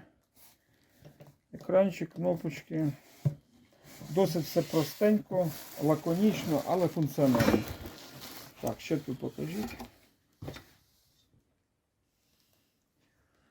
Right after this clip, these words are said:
Тут у нього на шильді боковому є основні технічні параметри. Максимальна потужність п'ятнадцять кіловат, номінальна потужність десять кіловат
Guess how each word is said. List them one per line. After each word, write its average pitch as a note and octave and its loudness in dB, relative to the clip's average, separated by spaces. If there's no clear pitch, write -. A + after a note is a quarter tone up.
Тут F#3+ 0
у E3 0
нього D3+ 4
на D3 4
шильді C#3+ 4
боковому C3+ 6
є C3 6
основні C#3+ 6
технічні C#3 0
параметри. F3+ 0
Максимальна D#3+ 6
потужність C#3+ 4
п'ятнадцять G#3 0
кіловат, F3 6
номінальна D3+ 6
потужність C3+ 0
десять F3 2
кіловат E3+ 4